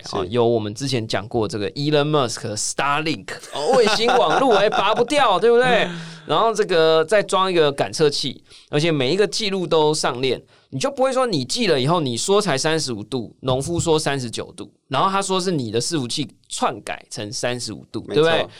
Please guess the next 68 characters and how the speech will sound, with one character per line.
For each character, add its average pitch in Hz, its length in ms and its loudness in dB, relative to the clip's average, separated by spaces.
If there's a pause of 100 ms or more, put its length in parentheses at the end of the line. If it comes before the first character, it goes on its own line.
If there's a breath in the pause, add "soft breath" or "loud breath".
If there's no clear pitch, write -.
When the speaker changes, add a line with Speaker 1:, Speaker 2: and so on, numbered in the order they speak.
Speaker 1:
没 101 140 -10
错。 - 160 -6
Speaker 2:
所 247 100 4
以 277 80 -2
呢， 220 180 2
如 196 120 -2
果 233 100 4
有 170 80 4
区 196 200 -6
块 220 140 2
链， 190 60 -2
有 151 160 2
可 175 140 -4
能 117 140 -6
可 143 100 -2
以 151 80 0
解 117 160 -6
决 107 140 -4
这 147 160 -4
个 117 340 -2
信 151 220 0
赖 143 160 0
问 117 180 -2
题。 - 220 -14
我 123 100 -6
们 139 80 -4
常 170 140 2
常 185 100 2
在 190 140 2
区 180 120 -6
块 175 140 2
链 160 140 2
世 156 120 -4
界 139 200 0
讲 80 260 -10
说， 107 260 -2 (300 loud breath)
verify， 147 720 4 (480)
然 110 120 -6
后 113 220 -2
don't 156 300 2 (160)
trust， - 420 -4
Speaker 1:
嗯。 165 160 2
Speaker 2:
它 - 80 2
其 156 140 -4
实 156 60 2
一 147 100 0
句 139 120 -6
话， 123 320 -2
verify， 156 360 4
Speaker 1:
嗯。 - 20 0
Speaker 2:
然 107 60 0
后 113 60 0
逗 127 220 2
点， 82 240 -10
don't 135 220 -2
trust， - 400 -4
Speaker 1:
嗯。 139 220 0
Speaker 2:
就 90 80 -2
是 202 80 2
说 220 180 4 (160 loud breath)
不 - 80 -4
要 190 220 4
去 165 360 -4
信 160 400 -2
谁 101 380 -4
的 127 140 0
问 135 240 2
题， 98 80 -2